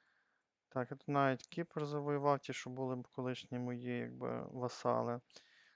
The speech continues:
Тут на, на Європі лишилися Франція, Бельгія, Андорра, Британія. Тут ще Швеція, Фінляндія.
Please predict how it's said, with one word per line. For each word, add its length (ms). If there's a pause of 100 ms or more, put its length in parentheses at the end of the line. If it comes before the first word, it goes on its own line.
(120)
Тут 220
на, 160 (120)
на 220
Європі 480
лишилися 600
Франція, 580
Бельгія, 460
Андорра, 640 (100)
Британія. 840 (640)
Тут 140
ще 200
Швеція, 720
Фінляндія. 1080